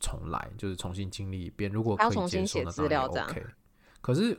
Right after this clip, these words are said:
Speaker 1: 因为我不知道说原諮商所更换要不要写资料，就是要看每间諮商所的做法不一样。
Speaker 2: 会不会顶多就是同意书重签？
Speaker 1: 嗯，有可能，因为资料你可能已经写过了。
Speaker 2: 写过了，嗯。
Speaker 1: 对，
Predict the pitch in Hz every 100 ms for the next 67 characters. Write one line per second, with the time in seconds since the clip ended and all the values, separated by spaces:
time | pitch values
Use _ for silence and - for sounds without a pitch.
0 | - 247 127 135 170 165 170 165 117 127
1 | 139 143 139 92 - 110 110 - 110 104
2 | 101 92 95 95 95 123 _ _ _ -
3 | - - 90 92 92 123 127 - 151 165
4 | 156 165 120 95 113 120 107 107 104 98
5 | 285 233 202 196 165 147 175 180 185 -
6 | 170 147 - 151 160 - 143 - - -
7 | - - - - _ _ 104 92 101 127
8 | - 95 60 - 123 - - 160 151 135
9 | 131 117 98 95 85 90 95 147 - 156
10 | - - 147 - 180 - 156 - _ _
11 | _ _ _ _ - 98 -